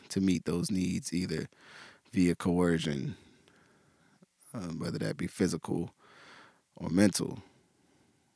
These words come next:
or emotional. Cannot discuss anything with any, uh, level of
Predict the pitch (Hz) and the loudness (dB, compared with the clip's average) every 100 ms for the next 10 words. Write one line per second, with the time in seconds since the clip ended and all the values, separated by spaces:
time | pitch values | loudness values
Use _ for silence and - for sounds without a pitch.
0 | _ _ _ _ _ _ _ 87 80 90 | _ _ _ _ _ _ _ -8 -2 4
1 | 101 - 90 120 110 _ _ _ _ _ | 4 2 -4 -8 -12 _ _ _ _ _
2 | - - - - - - - 98 92 80 | -20 -20 -20 -20 -20 -6 4 6 8 6
3 | - - _ _ - _ _ _ _ _ | 2 -6 _ _ -20 _ _ _ _ _
4 | _ _ _ _ _ - 107 - 104 90 | _ _ _ _ _ 0 2 6 8 8
5 | 92 90 87 80 87 80 82 87 87 - | 6 6 4 2 2 4 4 2 2 2
6 | 95 92 87 78 73 76 - - 127 _ | 4 6 4 2 -2 -4 -6 -8 -12 _
7 | _ _ _ _ _ _ _ _ _ _ | _ _ _ _ _ _ _ _ _ _
8 | _ _ _ _ - - 80 95 90 87 | _ _ _ _ -20 -8 0 2 2 2
9 | 90 71 90 92 87 104 - | 2 2 0 0 -2 -4 -12